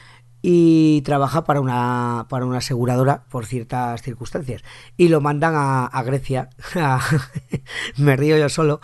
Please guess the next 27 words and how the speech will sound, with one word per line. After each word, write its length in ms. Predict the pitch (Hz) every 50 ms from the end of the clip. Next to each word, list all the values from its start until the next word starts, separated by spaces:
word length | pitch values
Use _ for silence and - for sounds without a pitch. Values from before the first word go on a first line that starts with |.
| - - - - - - _
porque 320 | - - 156 139 135 175
es 200 | 165 165 - - -
la 240 | 214 175 156 143 160
Grecia 400 | 165 185 185 131 143 147 143 143
del 560 | 143 143 143 143 143 143 139 139 139 139 -
año 260 | - 175 180 175 170
cincuenta 520 | 139 - 156 147 139 - 185 185 156 - 151
y 60 | 147
tantos, 400 | 131 175 180 160 135 180 190 - - - - - - - - -
y 140 | - 175 160
me 100 | 139 143
recuerda 480 | 127 123 131 113 147 180 208 208 190 -
tanto, 560 | 196 190 214 220 208 202 196 180 - 196 180
tanto, 480 | - 175 180 180 175 170 160 135 165 151
tanto 600 | 156 151 156 156 151 143 139 131 143 139 135 147
a 120 | 175 165
la 140 | 156 147 143
Grecia 320 | 135 143 160 120 143 156 143
de, 540 | 139 135 135 135 135 135 135 131 127 131 - - - - - - - - -
de 180 | 135 139 135
mi 140 | 131 135 135
amado 920 | 135 131 131 139 143 143 143 147 143 143 143 139 139 139 135 135 135 131
Jaritos, 640 | 117 - - 139 139 147 135 - 139 156 160 - - _ _ _ _ - - - - - -
de 120 | 147 135
Petros 320 | - 156 135 - 143 127
Markaris, 560 | 127 139 135 131 131 143 139 143 170 175 - - - - - - - - _ - - _ _
que, 560 | - - 151 143 139 135 135 139 151 - _